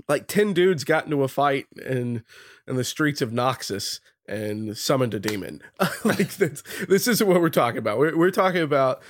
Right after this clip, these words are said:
like, a g-, like, global event, and it is that pain and suffering that stirs this shadow into consciousness. And what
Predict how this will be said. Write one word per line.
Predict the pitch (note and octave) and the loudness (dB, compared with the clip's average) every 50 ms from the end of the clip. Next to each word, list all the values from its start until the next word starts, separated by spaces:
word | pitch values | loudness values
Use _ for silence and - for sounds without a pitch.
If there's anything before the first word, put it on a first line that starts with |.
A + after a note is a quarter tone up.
| - - D3+ C3 - | -20 -20 -16 -6 -2
like, | C3 B2 A#2+ - - | -2 0 -2 -2 -2
a | B2+ C3+ C3+ C3+ C3 C3 A#2 A2 - _ | 0 2 2 2 2 0 -2 -8 -16 _
g-, | - - - C#3+ - _ - - - | -20 -20 -20 -20 -20 _ -20 -10 -6
like, | B2+ A#2+ G#2+ - - _ - - B2 | -4 -4 -4 -6 -10 _ -20 -18 -12
global | - C3 C3+ C#3 D#3+ F3 G3+ G3 D#3 F3+ F3 D#3+ D3+ | -8 -4 0 2 4 4 4 4 4 2 0 0 0
event, | C#3 A2+ B2+ A#2 G#2 G2+ G2 - _ _ - - - - _ - | 0 -2 -2 -4 -4 -4 -8 -10 _ _ -20 -20 -20 -20 _ -2
and | C3+ C#3+ C#3 C#3+ | 0 2 2 4
it | C#3+ C3+ | 2 2
is | C3 A#2+ - | 0 -2 0
that | D3+ D#3 E3+ - - | 2 2 2 0 0
pain | - F3 E3+ D#3 | -2 -2 0 0
and | D#3 C#3+ C3 | 0 -2 -2
suffering | - D3 C3+ C3+ - C3 C3 B2 B2 A#2+ A#2+ - _ | 0 -2 -2 0 0 -2 -2 0 -2 -4 -6 -8 _
that | - C3 C3 B2+ B2+ B2+ B2 B2 A#2+ - - C#3+ C3 | -4 0 2 2 4 4 2 2 0 -2 -6 -8 -8
stirs | - - - - D#3+ D#3 D#3+ E3+ E3 D#3 C3 - | -8 -8 -4 0 2 4 4 4 4 2 0 0
this | C3 C#3 C3 - - - - - _ - - C3+ | 0 0 0 0 -2 -8 -12 -16 _ -12 -10 -10
shadow | C3+ - - - C#3+ C3+ C3+ C3+ C3+ C3 C3 - | -10 -6 -2 0 2 4 4 4 4 4 2 2
into | D3 D3 D#3 D#3 C3+ - - D#3 B2+ | 2 2 2 0 -2 -2 -4 -4 -4
consciousness. | - - - C#3+ D3 D3+ D3+ - - A2 G#2 - - G2 D#2 C#2 - - - - - - - - - - _ - | -4 -2 0 0 2 2 0 -2 -2 -4 -4 -4 -6 -8 -6 -6 -8 -10 -10 -12 -16 -20 -20 -20 -20 -12 _ -2
And | - D3+ C#3+ C#3+ C#3 C#3 C3+ B2+ A2 - - - _ _ _ _ _ _ _ _ _ | 0 2 2 2 2 2 2 0 -4 -6 -14 -20 _ _ _ _ _ _ _ _ _
what | - D3+ C3 C3 D#3+ D#3+ - - | -8 -2 2 2 2 2 2 -2